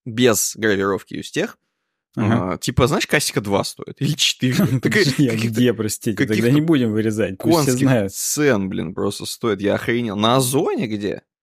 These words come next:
Speaker 2: М, то есть не
Speaker 1: Но
Speaker 2: то, что ты, знаешь, пошел куда-нибудь в Прагматику, где занимаются как раз гравировкой, и там,
Speaker 1: Нет,
Speaker 2: типа,
Speaker 1: ну,
Speaker 2: база стоит два
Speaker 1: нет,
Speaker 2: кассика,
Speaker 1: в
Speaker 2: и
Speaker 1: том-то
Speaker 2: гравировка
Speaker 1: дело.
Speaker 2: еще два кассика.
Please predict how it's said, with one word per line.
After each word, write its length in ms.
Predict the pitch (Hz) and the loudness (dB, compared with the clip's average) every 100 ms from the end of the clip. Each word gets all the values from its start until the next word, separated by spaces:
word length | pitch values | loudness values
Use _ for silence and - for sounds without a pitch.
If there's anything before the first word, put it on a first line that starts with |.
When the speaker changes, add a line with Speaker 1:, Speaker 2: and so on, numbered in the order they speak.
| _ _ - | _ _ -8
Speaker 2:
М, 480 | 139 123 113 92 110 - | 0 2 2 -2 -8 -2
то 80 | 120 | 0
есть 160 | 117 | 2
не 60 | 131 | 2
Speaker 1:
Но 40 | |
Speaker 2:
то, 120 | 156 196 | 4 2
что 160 | - | 0
ты, 100 | 131 | -2
знаешь, 320 | 117 143 147 | 2 2 2
пошел 320 | - - 139 120 | 0 2 2 2
куда-нибудь 480 | 117 117 107 98 | 2 2 2 0
в 100 | - | -4
Прагматику, 760 | - 117 101 117 151 - - 101 | 0 0 2 2 2 -2 -6 -8
где 240 | 107 104 107 | -6 -4 0
занимаются 560 | 107 110 113 104 - | 2 2 2 0 -2
как 180 | 92 - | -8 -6
раз 180 | 104 101 | -4 -2
гравировкой, 720 | 104 104 104 123 160 - 107 | -2 0 4 2 0 -2 -6
и 120 | - | -4
там, 140 | 120 123 | 0 2
Speaker 1:
Нет, 140 | 127 | 2
Speaker 2:
типа, 120 | 147 | 0
Speaker 1:
ну, 220 | 156 101 107 | 0 0 2
Speaker 2:
база 320 | 113 101 98 | 2 2 -2
стоит 560 | - - 101 92 - - | -4 0 0 0 -6 -8
два 280 | - 98 | -2 2
Speaker 1:
нет, 100 | 226 | 4
Speaker 2:
кассика, 300 | - 104 92 | 4 2 0
Speaker 1:
в 40 | - | -2
Speaker 2:
и 40 | |
Speaker 1:
том-то 140 | 98 110 | 2 4
Speaker 2:
гравировка 340 | 107 120 127 | 4 4 2
Speaker 1:
дело. 40 | 110 | 0
Speaker 2:
еще 240 | - 107 | 0 0
два 180 | 92 92 | 0 -2
кассика. 340 | - 98 - | -2 -4 -6